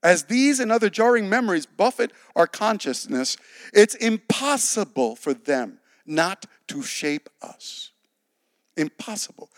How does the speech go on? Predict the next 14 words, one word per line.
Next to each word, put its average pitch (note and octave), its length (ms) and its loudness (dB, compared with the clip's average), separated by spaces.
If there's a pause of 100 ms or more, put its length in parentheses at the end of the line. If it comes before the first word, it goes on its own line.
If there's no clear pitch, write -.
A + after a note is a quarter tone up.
(200)
But G3+ 480 6 (400)
as D#3+ 160 4
I F3 80 6
was F3+ 220 0
blessed C4 460 2
to A3+ 60 0
have G3 120 -2
been F#3 160 0
taught G3 240 2
by F3+ 100 0
my D3 180 0
God-seeking F#3 800 -2
parents, D#3 520 -2 (600)
we B3 760 4